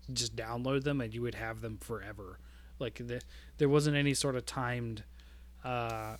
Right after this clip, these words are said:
timed thing in the recent games. Now, the way we're doing it now, the rotating events,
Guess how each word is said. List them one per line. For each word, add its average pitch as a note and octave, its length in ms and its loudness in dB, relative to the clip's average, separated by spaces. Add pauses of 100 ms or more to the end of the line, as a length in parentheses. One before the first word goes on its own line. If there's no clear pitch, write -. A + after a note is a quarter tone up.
timed B2+ 460 0
thing A2+ 520 -4 (240)
in B2 140 -2
the A#2 100 -2
recent A#2 400 0
games. A2 420 -6
Now, B2 280 2 (680)
the C#3 100 2
way D3 200 10
we're C#3+ 160 10
doing C#3 260 8
it A#2 120 0
now, B2 440 6
the A2+ 160 0
rotating B2+ 640 2
events, B2+ 540 0